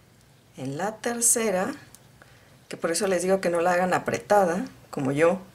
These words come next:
Es esta. <laughs> Hacemos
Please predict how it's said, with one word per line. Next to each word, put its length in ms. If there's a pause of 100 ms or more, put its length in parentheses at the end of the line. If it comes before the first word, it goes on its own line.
(1000)
Es 160
esta. 280 (300)
<laughs> 140 (4000)
Hacemos 880